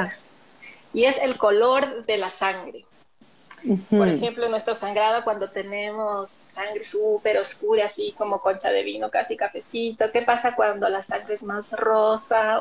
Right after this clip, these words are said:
Speaker 1: o más frambuesa, más brillante?
Speaker 2: Buenísimo.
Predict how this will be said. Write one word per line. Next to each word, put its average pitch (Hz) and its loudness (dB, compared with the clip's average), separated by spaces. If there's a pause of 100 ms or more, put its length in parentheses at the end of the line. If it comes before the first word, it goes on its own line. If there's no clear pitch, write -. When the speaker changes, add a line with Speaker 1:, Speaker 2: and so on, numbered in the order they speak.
Speaker 1:
o 196 2
más 196 -2
frambuesa, 196 -2
más 196 -2
brillante? 208 0 (600)
Speaker 2:
Buenísimo. 190 2